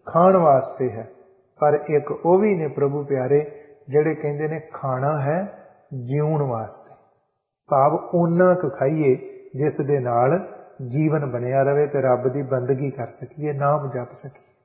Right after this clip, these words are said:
ਸਿਮਰਨ ਕਰ ਸਕੀਏ। ਓਨਾ ਕੁ ਖਾਈਏ, ਜ਼ਿੰਦਗੀ ਜੀਂਦੇ ਰਹੀਏ ਤੇ ਬੰਦਗੀ ਵਿੱਚ ਜੁੜੇ ਰਹੀਏ।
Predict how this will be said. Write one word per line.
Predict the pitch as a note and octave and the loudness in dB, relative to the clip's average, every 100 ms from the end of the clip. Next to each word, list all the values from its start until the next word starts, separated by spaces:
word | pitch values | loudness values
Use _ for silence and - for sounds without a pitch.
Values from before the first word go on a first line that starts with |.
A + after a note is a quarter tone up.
| _ _ _ | _ _ _
ਸਿਮਰਨ | _ F3 E3+ D#3+ D3+ | _ 2 2 2 0
ਕਰ | C3 C3 | -4 -4
ਸਕੀਏ। | - - - - _ _ _ _ _ | -8 -18 -20 -20 _ _ _ _ _
ਓਨਾ | E3+ D#3+ E3 | 0 4 2
ਕੁ | D3 | 2
ਖਾਈਏ, | - D3+ F3 G3 G#3 G3+ - - - D3 | 0 2 6 6 6 2 -10 -16 -16 2
ਜ਼ਿੰਦਗੀ | E3+ G3+ G#3+ A3 E3+ | 4 6 6 6 4
ਜੀਂਦੇ | E3+ D#3+ D#3 | 4 4 4
ਰਹੀਏ | C#3+ D3+ C3+ B2 - - - | 2 2 0 0 -10 -20 -6
ਤੇ | C#3+ | -2
ਬੰਦਗੀ | C3+ D#3 D#3+ D3+ | 0 2 2 2
ਵਿੱਚ | B2+ A#2+ B2+ | 2 0 -4
ਜੁੜੇ | A#2+ A#2 A#2 | -8 -10 -10
ਰਹੀਏ। | C3 D3 - | -12 -16 -20